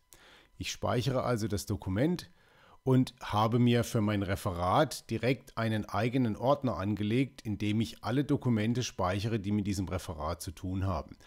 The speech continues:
Also jetzt zum Beispiel diese Notizen, später dann auch die PowerPoint-Datei und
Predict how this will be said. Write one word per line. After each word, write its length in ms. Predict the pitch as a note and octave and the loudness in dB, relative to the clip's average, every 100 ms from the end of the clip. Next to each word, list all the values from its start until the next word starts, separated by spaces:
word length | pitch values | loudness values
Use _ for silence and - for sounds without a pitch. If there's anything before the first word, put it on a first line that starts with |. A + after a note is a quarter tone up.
| - - | -20 -10
Also 180 | E2+ F2 | -6 -2
jetzt 320 | F2+ B2+ - | 0 0 0
zum 160 | - A#2+ | 0 2
Beispiel 380 | A2+ A2 A2+ F#2 | 2 0 -4 -4
diese 240 | F#2+ F2+ | -4 -4
Notizen, 640 | E2+ D#2+ D#3 D3 - D#3 D3+ - - | -6 -4 -4 -2 -2 -4 -6 -14 -18
später 420 | - A2 G#2+ A#2 | -4 0 2 2
dann 180 | G#2+ G#2 | 2 0
auch 260 | G2 F#2 | -2 -4
die 180 | - F#2+ | -6 -8
PowerPoint-Datei 1080 | - C3 D3+ C#3 C#3+ C3 A#2+ A#2+ B2 B2 A#2+ - - | 2 4 4 4 4 4 2 2 4 2 0 -8 -10
und 400 | A2 G#2 - - | -4 -4 -6 -10